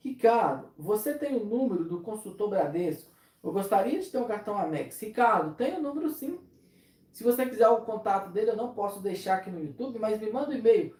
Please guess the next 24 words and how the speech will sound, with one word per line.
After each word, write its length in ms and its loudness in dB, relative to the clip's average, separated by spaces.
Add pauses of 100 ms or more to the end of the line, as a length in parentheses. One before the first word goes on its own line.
(140)
contato 680 0 (200)
arroba 420 4
manualdoscartões 1160 0
ponto 320 -8
com. 260 -10 (340)
Eu 120 -12
te 120 -20
passo 360 2
lá, 240 4
ok? 440 0 (760)
Gente, 320 4
dá 160 8
o 40 8
like 320 4
aí, 60 2
esquece 420 -6
não, 240 -6
viu? 240 -6 (320)
Dexter 800 4 (400)
Walter, 640 6
boa 220 0
noite, 360 -2
tamo 240 -4
junto. 680 -4